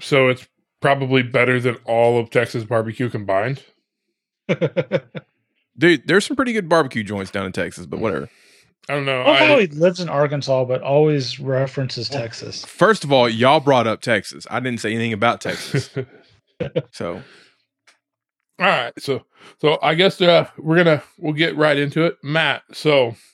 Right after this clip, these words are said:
Speaker 1: don't you give us the, uh, breakdown on the reasons you chose to run?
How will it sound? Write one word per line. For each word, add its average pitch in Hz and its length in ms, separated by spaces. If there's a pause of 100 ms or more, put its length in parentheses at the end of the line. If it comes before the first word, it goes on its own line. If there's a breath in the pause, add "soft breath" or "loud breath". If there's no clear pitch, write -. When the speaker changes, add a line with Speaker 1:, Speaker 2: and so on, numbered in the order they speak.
(540 loud breath)
Speaker 1:
don't 143 180
you 151 60
give 156 160
us 147 160
the, 139 180
uh, 127 200
breakdown 151 1000
on 139 240
the 131 240
reasons 147 720
you 139 320
chose 127 460
to 117 160
run? 101 560